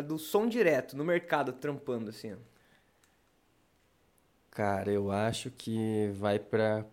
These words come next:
Speaker 2: quatro anos. Mas agora que tá, que eu tô vendo que tá massa, que, porra, é isso mesmo, e investir na carreira, e estudar, e comprar equipamento, e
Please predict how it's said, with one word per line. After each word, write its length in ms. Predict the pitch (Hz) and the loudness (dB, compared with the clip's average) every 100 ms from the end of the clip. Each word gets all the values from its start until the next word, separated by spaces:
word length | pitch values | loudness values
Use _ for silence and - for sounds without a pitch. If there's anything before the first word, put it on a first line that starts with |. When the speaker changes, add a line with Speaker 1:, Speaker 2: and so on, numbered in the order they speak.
| _ | _
Speaker 2:
quatro 500 | - 117 110 117 123 | 0 4 4 4 0
anos. 440 | 113 104 101 - - | 2 2 -2 -8 -12
Mas 240 | - 104 98 | -10 -8 -6
agora 480 | 95 101 107 127 | -4 0 4 4
que 120 | 139 - | 2 -6
tá, 560 | - 139 139 139 147 143 _ _ _ - | -2 2 2 2 -2 -8 _ _ _ -2
que 80 | |
eu 40 | 120 | 0
tô 200 | 123 127 | 4 2
vendo 420 | 117 113 131 127 | 4 2 2 0
que 100 | - | -4
tá 200 | - 117 | 0 2
massa, 580 | 117 117 123 139 - 127 | 2 4 4 2 0 -6
que, 200 | - 117 | -6 -10
porra, 360 | - - 120 | -6 0 4
é 60 | 113 | 4
isso 320 | 113 131 - | 2 0 0
mesmo, 600 | 120 110 113 131 139 131 | 0 2 2 2 0 0
e 440 | 127 120 120 117 120 | 0 0 0 -2 -2
investir 500 | 113 117 - - 117 | -4 -6 -6 -6 -2
na 320 | 117 113 110 - _ _ - | 0 0 -2 -4 _ _ 0
carreira, 480 | 110 107 104 113 | 0 2 0 0
e 80 | 123 | 0
estudar, 760 | 110 - 120 101 98 104 110 117 | -2 -6 -6 -2 0 2 0 0
e 100 | 113 | -4
comprar 340 | 113 110 107 | -6 -4 -4
equipamento, 800 | 107 - 110 104 104 107 117 135 | -4 -6 -4 -2 -2 -4 -4 -4
e 440 | 131 127 131 131 | -2 -2 -2 -6